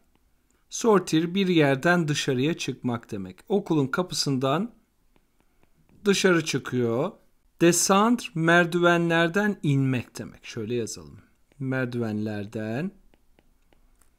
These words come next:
inmek. Merdivenlerden iniyor ama şurada takılıp düşüyor. Tombe, düşmek demek. Ve maalesef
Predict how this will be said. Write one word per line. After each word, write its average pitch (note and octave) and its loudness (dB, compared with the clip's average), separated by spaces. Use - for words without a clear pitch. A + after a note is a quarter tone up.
inmek. C3+ -2
Merdivenlerden E3 2
iniyor G3+ 0
ama F#3+ 0
şurada F#3 2
takılıp F#3+ 0
düşüyor. C#3+ -4
Tombe, E3+ 4
düşmek D3 -2
demek. B2 -6
Ve E3+ 2
maalesef F3+ 4